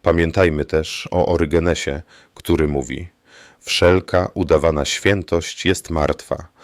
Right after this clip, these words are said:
ponieważ nie działa pod wpływem natchnienia Bożego”. I zawsze kierujmy się elementarną i prostą zasadą zaproponowaną przez Jezusa: „Niech wasza mowa będzie: tak, tak, nie, nie”.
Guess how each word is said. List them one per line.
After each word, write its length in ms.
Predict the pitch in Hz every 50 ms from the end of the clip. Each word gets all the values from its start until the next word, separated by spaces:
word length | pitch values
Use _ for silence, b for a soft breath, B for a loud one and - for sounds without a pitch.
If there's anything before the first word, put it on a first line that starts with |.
| B B B B B
ponieważ 500 | - - 82 82 82 71 78 76 - -
nie 280 | 85 78 80 90 104 104
działa 380 | 87 101 110 104 87 82 85
pod 220 | 82 - 85 80 -
wpływem 580 | - - - _ - 85 82 73 78 82 80
natchnienia 560 | 80 78 78 - - - 87 85 80 80 80 76
Bożego”. 520 | 73 78 76 87 78 64 60 - - - - _ B B B B B B B B
I 80 | - 80
zawsze 380 | 78 85 82 - - - -
kierujmy 460 | - - - 78 78 78 78 76 76
się 240 | 71 - - 80 -
elementarną 920 | - 76 73 71 71 76 71 69 - - 82 87 - 90 92 92 92 92 95
i 160 | - - 82
prostą 540 | - - - - 82 - - - - 82 76
zasadą 500 | 65 69 - - - 69 69 71 71 71
zaproponowaną 800 | 64 69 - - - - - - 73 71 65 71 69 69 69 69
przez 260 | 67 - - 69 65
Jezusa: 560 | 69 71 65 65 73 69 - - - - - - B B B B B B B B B B
„Niech 220 | - 80 78 71 -
wasza 280 | 73 80 - - 82
mowa 260 | 80 78 76 71 73
będzie: 540 | 67 67 73 69 69 65 58 67 65 67 76 - _ _ _ _ _ _ _ _ _ _
tak, 360 | - 82 80 80 76 - -
tak, 420 | - - 73 67 67 67 - -
nie, 200 | - 87 85 78
nie”. 300 | 76 71 71 65 - 82